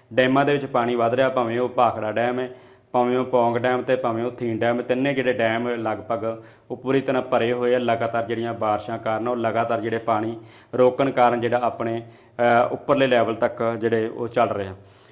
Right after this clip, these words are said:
ਸੋ ਅੱਗੇ ਹਰੀਕੇ ਹੈਡਵਰਕਸ ਦੀ ਤੁਹਾਡੇ ਨਾਲ ਰਿਪੋਰਟ ਸਾਂਝੀ ਕਰ ਦਿੰਦੇ ਹਾਂ, ਤੀਹ ਅਗਸਤ ਦੋ ਹਜ਼ਾਰ ਪੱਚੀ ਦੀ ਸ਼ਾਮ ਛੇ ਵਜੇ ਦੀ ਆਪਣੇ ਕੋਲ ਰਿਪੋਰਟ, ਜਿਹੜਾ ਇੱਥੇ ਪੌਂਡ ਲੈਵਲ ਛੇ ਸੌ ਪਚਾਸੀ ਪੁਆਇੰਟ ਸੱਤਰ 'ਤੇ ਆ। ਔਰ ਇੱਥੇ ਜਿਹੜਾ ਪਾਣੀ ਸ਼ਾਮ ਛੇ ਵਜੇ ਤੀਹ ਅਗਸਤ ਦੋ ਹਜ਼ਾਰ ਪੱਚੀ ਨੂੰ ਪਹੁੰਚ ਰਿਹਾ ਸੀ ਦੋ ਲੱਖ ਸੱਠ ਹਜ਼ਾਰ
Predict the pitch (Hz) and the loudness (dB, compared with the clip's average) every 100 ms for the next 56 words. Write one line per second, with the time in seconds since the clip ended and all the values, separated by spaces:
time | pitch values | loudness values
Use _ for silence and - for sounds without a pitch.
0 | _ - 147 139 156 139 139 156 143 143 | _ 2 4 8 8 8 6 6 6 4
1 | 143 - 135 135 123 120 117 120 117 123 | 2 -2 0 0 2 0 -2 -4 -4 -4
2 | 123 123 113 107 123 131 127 131 131 127 | -2 0 0 2 0 2 0 -2 0 0
3 | 117 113 117 113 117 - 113 117 117 123 | 0 -2 0 2 0 -2 -6 -6 -4 -6
4 | 123 - _ - 127 127 127 123 120 127 | -8 -20 _ -6 2 2 2 2 2 4
5 | 139 131 131 127 127 120 117 113 117 117 | 4 2 2 2 2 2 0 0 -4 -8
6 | - - - - 135 151 151 151 151 151 | -20 -20 -20 0 6 6 8 6 8 6
7 | - 139 - 131 135 143 143 143 139 127 | 2 -2 4 6 8 6 6 4 2 0
8 | 131 135 127 123 131 123 123 113 110 - | -2 -2 0 0 0 -2 -4 -4 -10 -6
9 | 120 135 135 131 - - - - _ 131 | -4 2 2 2 -2 -18 -20 -20 _ 6
10 | 147 151 151 156 151 147 139 147 143 131 | 8 8 6 8 8 8 6 4 4 4
11 | 131 127 127 127 127 131 131 131 131 120 | 4 2 2 4 4 4 2 2 -2 0
12 | 113 - 120 117 117 110 - 113 110 113 | -2 -4 -4 -2 -4 -8 -6 -6 -4 -4
13 | 113 110 110 110 110 117 - 120 120 127 | -4 -6 -6 -6 -4 -4 -2 -4 -2 0
14 | 120 110 117 | 2 2 -4